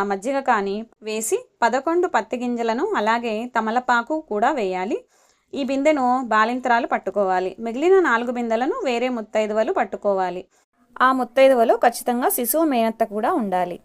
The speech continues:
బావి దగ్గరకు వెళ్ళినప్పుడు బాలింతరాలు పత్తి గింజలు చల్లుతూ వెళ్ళాలి. బావికి గుండ్రంగా పసుపు రాసి బొట్టు పెట్టాలి. బావి లేకపోతే బోరింగ్ దగ్గరైనా కూడా ఇలా చేసుకోవచ్చు. ఇలా పసుపు రాసి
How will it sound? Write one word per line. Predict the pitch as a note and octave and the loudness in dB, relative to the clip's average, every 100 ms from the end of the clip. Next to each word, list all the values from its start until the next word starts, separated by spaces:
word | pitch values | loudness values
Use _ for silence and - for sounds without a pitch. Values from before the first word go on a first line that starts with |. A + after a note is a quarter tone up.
| _ _ _ _ _ _ | _ _ _ _ _ _
బావి | G#3 A3+ C#4 | 2 2 4
దగ్గరకు | F4 D#4 D4+ D4 | 0 2 0 2
వెళ్ళినప్పుడు | A#3 G#3+ A3 A3 A#3+ G#4+ A#4 | 0 0 -2 -4 -4 -4 -4
బాలింతరాలు | A3 G#3+ B3+ C#4 C4+ A#3 A3 G#3+ A3 _ _ - | 2 2 2 -2 0 0 -2 -6 -10 _ _ -2
పత్తి | A#3+ D4 | -2 0
గింజలు | D4+ D4 D4+ | -2 0 0
చల్లుతూ | C#4 A#3 A3+ D#4+ | 0 -2 -2 -2
వెళ్ళాలి. | A#3+ G3 F3+ F3+ - _ G#3+ | 0 -2 -2 -6 -12 _ 0
బావికి | A3+ A#3+ D#4+ - G#3 A3+ _ _ _ _ _ | 4 4 2 -4 -8 -8 _ _ _ _ _
గుండ్రంగా | A#3 A#3+ C#4 D#4 D#4+ | -6 0 2 2 0
పసుపు | C#4 G3 - A3+ | 2 -2 -2 0
రాసి | A3+ A3+ G4 G#4+ | 0 0 -2 -4
బొట్టు | B3+ A3 A#3 | -4 -4 -4
పెట్టాలి. | G#3+ G3+ - F#3+ F#3+ | -6 -4 -2 -2 -2
బావి | F3+ G#3+ C4 | 0 0 2
లేకపోతే | D#4 C#4 C4+ C4 B3+ G#4+ - _ _ _ | 2 0 -2 -4 -4 -4 -6 _ _ _
బోరింగ్ | A3 B3+ D4+ E4 | 2 4 6 2
దగ్గరైనా | D4+ B3+ B3 A#3+ B3+ | 2 2 0 0 -4
కూడా | B3 B3+ | 0 2
ఇలా | F#4 B3+ A3 | 2 2 -2
చేసుకోవచ్చు. | G#3 G3+ - G#3 G3 - B4 _ _ _ _ _ - | -2 -4 -2 0 0 -2 -6 _ _ _ _ _ -8
ఇలా | C4 C#4 | 0 0
పసుపు | D#4+ A3 G#3+ - | 4 0 0 -2
రాసి | E4 C4 B3 A#3 | 2 2 0 -6